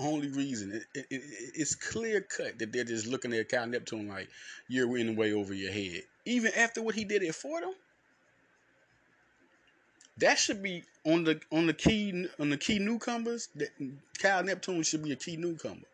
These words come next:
because of what he did at Fordham with the players he had. New players. Something no other coach could do it for them. He did it.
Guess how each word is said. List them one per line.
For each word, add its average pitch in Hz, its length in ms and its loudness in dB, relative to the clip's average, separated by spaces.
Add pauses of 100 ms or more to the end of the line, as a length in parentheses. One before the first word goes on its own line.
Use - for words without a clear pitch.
because 147 220 0
of 123 120 -2
what 185 140 4
he 180 120 -8
did 151 200 0
at - 160 -4
Fordham 131 480 -6
with 139 120 -4
the - 80 -2
players 170 440 -4
he 101 160 -6
had. - 240 -8 (1500)
New 196 300 0
players. 117 760 -2 (2750)
Something 220 340 2
no 220 160 2
other 214 140 0
coach 220 300 -4
could 214 120 -6
do 269 200 0
it 240 100 0
for 139 240 -2
them. 101 100 -8
He 247 140 -4
did 359 220 -2
it. - 120 -10